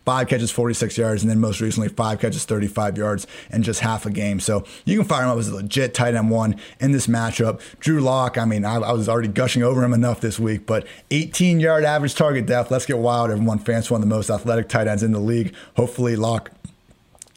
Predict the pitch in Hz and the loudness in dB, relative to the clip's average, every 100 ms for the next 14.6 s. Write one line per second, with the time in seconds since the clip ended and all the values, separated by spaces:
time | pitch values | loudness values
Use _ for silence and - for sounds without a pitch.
0 | - 120 139 139 - 131 110 - 113 113 | -2 0 2 0 0 0 0 0 2 2
1 | 107 - 120 117 117 - - 127 196 202 | 0 2 0 0 -2 -6 -2 2 2 2
2 | 156 135 123 107 123 117 110 107 110 117 | 2 2 2 0 0 2 2 0 0 0
3 | 107 101 123 120 - - 113 - - - | 0 0 -2 -2 -4 -2 -2 -2 -8 -16
4 | - - 127 120 113 110 113 104 107 113 | -18 -4 -2 0 0 0 -2 -2 -2 -2
5 | 101 104 117 98 - 123 110 - 113 113 | 0 2 0 -2 -2 -2 -2 0 0 0
6 | - 113 110 - - - 135 139 139 123 | 0 -2 -2 -8 -6 0 2 2 -2 0
7 | 120 120 117 127 127 113 - - 104 156 | 0 0 0 0 0 -4 -10 -8 -2 0
8 | 160 190 208 156 190 220 156 123 107 110 | 0 0 2 2 2 2 0 0 0 0
9 | 110 110 123 123 131 110 - 120 120 - | 0 0 -2 -2 -2 -2 -2 -2 -2 -2
10 | 123 117 117 117 110 110 120 - - 117 | 2 2 0 0 0 2 0 0 -2 2
11 | 110 104 104 110 104 127 120 - - 139 | 2 2 0 -2 -2 -6 -6 -4 -2 0
12 | 120 117 104 113 117 113 110 127 110 104 | 0 0 -2 0 0 0 0 -2 -2 -2
13 | 117 110 113 110 110 110 104 117 107 90 | -2 -2 0 0 0 -2 -2 0 0 0
14 | 139 127 113 104 113 | -2 0 0 2 0